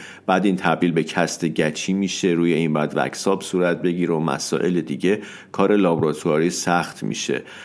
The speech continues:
بعدن اونجا مثلاً جایی که تیزه ممکنه که حباب بره، بعد توی کستینگمون حباب داشته باشیم،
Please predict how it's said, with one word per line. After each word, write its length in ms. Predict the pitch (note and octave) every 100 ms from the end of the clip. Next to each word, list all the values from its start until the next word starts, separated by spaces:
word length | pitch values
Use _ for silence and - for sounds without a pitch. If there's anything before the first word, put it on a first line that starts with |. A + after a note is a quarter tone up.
| -
بعدن 460 | F#2 F2 E2 F2 F#2+
اونجا 340 | F2+ E2+ F2
مثلاً 540 | F2+ - - D#2 F2 F#2 -
جایی 220 | F2 D#2
که 160 | F#2+
تیزه 640 | E2+ - E2+ D#2 D2+ F2 F2+
ممکنه 480 | E2+ D2+ - E2+ E2
که 140 | F2+
حباب 500 | D#2+ D#2+ E2+ F2 -
بره، 280 | E2+ E2+ D#2+
بعد 260 | D#2+ D#2
توی 200 | - D#2+
کستینگمون 800 | D2 D#2+ D2 - E2+ D#2+ D#2 D#2 -
حباب 360 | D2+ E2+ G2 G2
داشته 300 | F2+ - F2+
باشیم، 400 | F#2 - F2